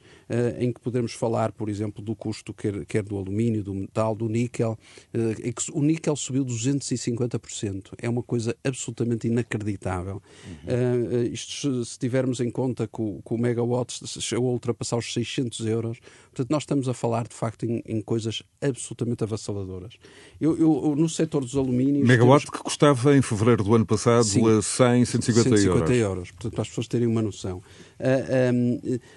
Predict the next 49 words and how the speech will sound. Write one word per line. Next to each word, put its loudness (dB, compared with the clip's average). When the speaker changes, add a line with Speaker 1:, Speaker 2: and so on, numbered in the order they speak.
Speaker 1:
eh, -4
ainda 4
n-, 2
falando 2
de -6
cerâmicas, 2
há, 2
há 0
dias 0
falava -2
com -4
uma 2
empresa, 0
eu 2
a 4
semana 2
passada 2
dei 4
um 4
exemplo, -2
eh, 2
mas 0
queria 0
dar 4
outro 2
exemplo. -4
Falava 0
com -4
uma 2
empresa -4
que, -16
cujo -2
custo -2
energético 0
era 2
setenta 0
e 4
sete -2
mil 2
euros 2
mês. -2
Agora 4
está -2
a -4
pagar 2
duzentos 0
e 2
vinte 0
mil. 0